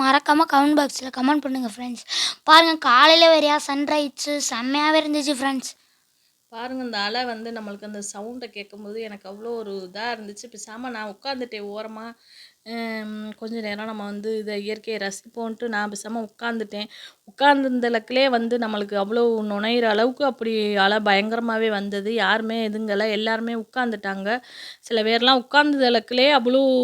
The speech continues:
Speaker 2: அலை வந்து ரொம்ப ஹைட்டா வந்து நம்மளுக்கு இப்ப வீடியோல உங்களுக்கு தெரியல. பக்கத்துல இருந்து பார்க்கும்போது அவ்வளோ ஒரு இதா இருந்தது. சூப்பராவே இருந்தது. மறக்காம நீங்க போனீங்கன்னா எனக்கு கமெண்ட்ல தெரிவிங்க. இது மாதிரி நாகூர் கடல்ல உங்களுடைய அனுபவங்களும் எங்கள்கிட்ட சொல்லுங்க.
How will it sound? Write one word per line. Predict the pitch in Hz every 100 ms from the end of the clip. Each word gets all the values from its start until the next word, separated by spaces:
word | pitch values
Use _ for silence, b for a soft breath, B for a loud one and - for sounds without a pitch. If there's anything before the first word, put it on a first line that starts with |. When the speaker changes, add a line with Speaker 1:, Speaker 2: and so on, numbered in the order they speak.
| 240
Speaker 2:
அலை | 220 214 254
வந்து | 233 233 262 254 220
ரொம்ப | 214 240 277 302 269 220
ஹைட்டா | 240 254 294 277
வந்து | 233 226 233 247 233 214
நம்மளுக்கு | 208 220 214
இப்ப | 214 214
வீடியோல | 240 277 294 247
உங்களுக்கு | 226 214 208 208
தெரியல. | 220 226 240 226 269 B B B B -
பக்கத்துல | 233 285 262 269
இருந்து | 240 254
பார்க்கும்போது | 233 226 233 240 311
அவ்வளோ | 262 240 302 349
ஒரு | 302 247
இதா | 240 285 262
இருந்தது. | 233 254 254 233 240 349 _ b b b -
சூப்பராவே | 269 262 285 262 247 254
இருந்தது. | 226 233 226 214 262
மறக்காம | 269 226 226 254 262
நீங்க | 247 233
போனீங்கன்னா | 226 240 247 233 240
எனக்கு | 247 220 208
கமெண்ட்ல | 208 202 214 208 202
தெரிவிங்க. | 202 208 208 208 254
இது | 226
மாதிரி | 214 214
நாகூர் | 208 202 214
கடல்ல | 202 208 202 208 202
உங்களுடைய | 202 208 220 214 208
அனுபவங்களும் | 208 214 220 214 240
எங்கள்கிட்ட | 226 202 202
சொல்லுங்க. | 202 214 214 208 208